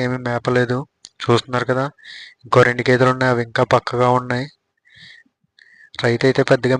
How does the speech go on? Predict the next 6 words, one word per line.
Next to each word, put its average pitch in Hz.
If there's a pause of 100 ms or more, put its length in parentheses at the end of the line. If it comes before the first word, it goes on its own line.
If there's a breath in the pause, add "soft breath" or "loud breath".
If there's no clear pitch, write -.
మేపలేకపోవడం 127
వల్ల 127 (260)
పెద్దగా 123 (920)
ఒళ్ళు 120 (140)
బలం 123
అయితే 127